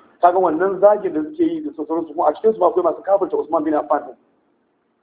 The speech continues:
To, kaga wa'annan su ma Shi'an-, Shi'ancin su ya fara yin ƙarfi kenan.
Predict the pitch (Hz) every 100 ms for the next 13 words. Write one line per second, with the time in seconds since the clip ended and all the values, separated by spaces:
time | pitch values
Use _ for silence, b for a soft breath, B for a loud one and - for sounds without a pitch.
0 | _ _ _ _ _ _ - 147 165 175
1 | 185 170 170 - 170 170 170 190 185 170
2 | - - 185 185 165 165 170 160 151 151
3 | 170 147 117